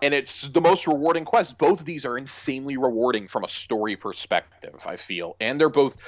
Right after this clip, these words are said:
unique in their design. Sure, there's some pain in the butt objectives to do it, but, like, we go into the Fallen City for Salvation's Grip. We go and defend Clovis himself to get Laments. You know, we have this whole story between him and Banshee, and we find out that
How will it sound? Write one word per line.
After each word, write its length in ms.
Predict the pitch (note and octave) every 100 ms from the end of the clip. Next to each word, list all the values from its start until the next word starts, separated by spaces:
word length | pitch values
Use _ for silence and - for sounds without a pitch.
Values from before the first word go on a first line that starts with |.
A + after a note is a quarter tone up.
| - -
unique 640 | A#2 B2 A#2+ A#2 A#2+ -
in 140 | G2+
their 200 | G2+ G2
design. 540 | E2+ F#2+ - G#2+ G2 D#2+
Sure, 300 | - - D#4+
there's 160 | G3 A2
some 120 | G#2+
pain 180 | - C3
in 100 | C3
the 60 |
butt 160 | G#2+ G#2
objectives 480 | F#2 A2+ A#2+ G#2 -
to 80 | -
do 140 | D3+
it, 100 | -
but, 60 | A#2+
like, 120 | G#2
we 80 | A#2
go 240 | B2+ C3
into 140 | C#3
the 60 | B2
Fallen 340 | - A2+ G#2+ A2
City 260 | - G#2
for 160 | F#2+ F#2
Salvation's 640 | - F2+ F2+ F2+ - -
Grip. 300 | - G#2 - - - -
We 120 | A#2+
go 280 | A2+ A#2 B2+
and 100 | C#3+
defend 480 | C#3 - - A#2+ A#2
Clovis 520 | - G#2+ A2+ A2+ -
himself 600 | G#2+ F#2+ - A#2 A2 -
to 80 | G#2+
get 200 | G#2 G#2+
Laments. 800 | G#2+ G2 - - A2 - - G2+
You 140 | G2
know, 80 | F#2+
we 160 | G2
have 140 | G#2+ A2+
this 120 | G#2
whole 140 | A2+ A#2+
story 240 | A#2 C3
between 320 | A2+ - B2+
him 260 | G2 A#2 B2+
and 140 | A#2+
Banshee, 380 | G2+ C3+ C#3+ B2
and 80 | G2+
we 80 | G2+
find 240 | A#2 A#2+
out 180 | A#2+ A#2
that 120 | A2